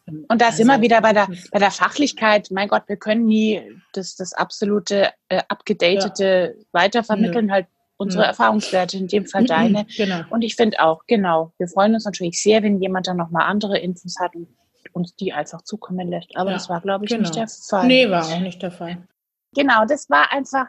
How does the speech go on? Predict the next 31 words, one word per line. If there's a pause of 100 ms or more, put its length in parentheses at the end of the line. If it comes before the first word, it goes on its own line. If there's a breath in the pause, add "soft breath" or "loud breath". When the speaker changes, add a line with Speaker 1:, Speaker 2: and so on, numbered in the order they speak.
Speaker 1:
mir
jetzt
noch
ein
Anliegen,
das
nochmal
kurz,
äh,
aufzugreifen,
eben
von
unserer
letzten
Folge
für
alle, (260)
die
sie
noch
nicht
gehört
haben. (960)
Ich
kann's
nur
empfehlen,
ich
fand's
ganz
Speaker 2:
Mhm.